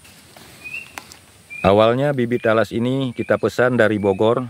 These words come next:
untuk kita kembangkan di daerah kita ini, Aceh Selatan.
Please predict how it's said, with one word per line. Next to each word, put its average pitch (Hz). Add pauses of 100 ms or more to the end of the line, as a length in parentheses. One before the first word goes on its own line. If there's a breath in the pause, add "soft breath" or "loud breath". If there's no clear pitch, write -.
(800 soft breath)
untuk 110
kita 120
kembangkan 110
di 107
daerah 101
kita 95
ini, 107
Aceh 92
Selatan. 107